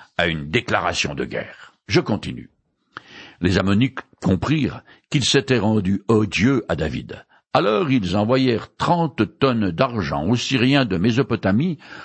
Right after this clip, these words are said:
pour enrôler des soldats sur chars. De leur côté, les Ammonites sortirent de leur ville, se rassemblèrent et vinrent pour le combat. Un Chronique chapitre dix-neuf, versets six et sept.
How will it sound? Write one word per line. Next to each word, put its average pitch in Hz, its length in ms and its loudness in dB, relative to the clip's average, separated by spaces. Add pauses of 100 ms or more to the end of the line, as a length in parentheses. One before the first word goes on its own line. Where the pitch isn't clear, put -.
(160)
pour 180 300 0
enrôler 170 640 2
des 175 140 2
soldats 151 540 0
sur - 280 -4
chars. - 640 -2 (420)
De 76 100 -6
leur 107 220 0
côté, 165 500 2 (280)
les 82 200 0
Ammonites 123 480 2 (220)
sortirent 131 560 0
de 151 100 2
leur 120 220 2
ville, 147 360 2 (180)
se - 160 0
rassemblèrent 113 760 2 (300)
et 90 120 4
vinrent 117 640 2 (180)
pour 85 140 -2
le 87 80 0
combat. - 480 -4 (640)
Un 127 140 4
Chronique 127 420 0
chapitre 107 480 0
dix-neuf, 120 480 0
versets 139 380 0
six - 560 -2
et 82 80 0
sept. - 420 -6